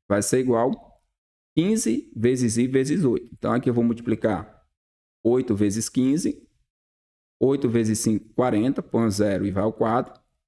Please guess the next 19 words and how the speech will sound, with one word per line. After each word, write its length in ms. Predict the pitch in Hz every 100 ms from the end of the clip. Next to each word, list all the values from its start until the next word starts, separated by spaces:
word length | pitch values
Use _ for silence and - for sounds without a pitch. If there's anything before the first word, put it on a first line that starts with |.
| _ _ _
Oito 260 | 131 139 139
vezes 420 | 113 113 113 107
um, 200 | 107 107
oito. 240 | 120 147 -
Com 180 | 143 147
quatro, 360 | 147 117 - 160
doze. 360 | 135 90 - - _ _ _ _ _
Então, 140 | - 127
temos 220 | 104 101
aqui 180 | 95 98
cento 440 | - 131 135 135
e 40 |
vinte 360 | 104 104 98 131
I. 560 | 123 120 190 - - _ _ _ _ _ _ _ _ _ _ _ _ -
O 120 | 143
I 160 | 127
vai 160 | 139 135
ser 200 | 131 127
igual 360 | - 113 110